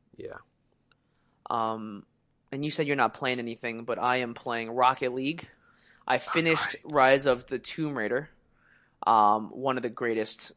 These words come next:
Speaker 2: uh, Xbox One games that is available out, uh, right now.
Speaker 1: Mm-hmm.
Speaker 2: Um, I
Speaker 1: On sale
Speaker 2: didn't
Speaker 1: for forty bucks at Target this week, I think.
Speaker 2: Yeah, I didn't, uh,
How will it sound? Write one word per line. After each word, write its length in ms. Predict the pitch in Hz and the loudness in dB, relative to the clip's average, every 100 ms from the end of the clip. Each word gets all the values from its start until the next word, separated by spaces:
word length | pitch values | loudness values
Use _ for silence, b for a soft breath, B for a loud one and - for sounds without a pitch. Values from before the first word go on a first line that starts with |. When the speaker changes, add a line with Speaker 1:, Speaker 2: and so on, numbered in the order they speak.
| _ | _
Speaker 2:
uh, 500 | 113 113 107 98 92 - _ _ _ _ | 0 4 4 4 2 -2 _ _ _ _
Xbox 420 | 147 - 131 120 | -2 2 2 0
One 200 | 131 120 | -2 -4
games 240 | 120 110 110 | -2 -6 -2
that 120 | 107 | -2
is 200 | 101 110 | -2 -2
available 500 | 104 110 113 120 120 | -6 -2 0 2 0
out, 160 | - - 120 | -2 -2 -2
uh, 140 | 110 | 0
right 180 | 120 131 | 0 0
now. 240 | 107 139 - _ _ _ _ _ 107 | -2 -6 -10 _ _ _ _ _ -18
Speaker 1:
Mm-hmm. 380 | 95 98 - | -12 -10 -4
Speaker 2:
Um, 420 | 117 110 110 98 - _ _ _ _ _ _ _ _ | 0 2 0 -6 -12 _ _ _ _ _ _ _ _
I 80 | 143 | 4
Speaker 1:
On 140 | 110 | 6
sale 100 | 104 | 8
Speaker 2:
didn't 200 | 165 180 185 | 6 6 6
Speaker 1:
for 40 | |
forty 200 | 107 95 | 6 6
bucks 260 | 92 95 - | 2 -4 -8
at 80 | |
Target 280 | - 101 101 | 0 0 0
this 140 | 85 - | -8 -8
week, 180 | 90 | -8
I 40 | - | -6
think. 300 | - 90 - - - | -6 -8 -12 -20 -6
Speaker 2:
Yeah, 220 | 131 120 | -2 2
I 80 | 117 | 0
didn't, 500 | 139 156 175 170 - - | 2 2 2 -2 -10 -2
uh, 500 | 135 123 117 107 | 2 4 4 2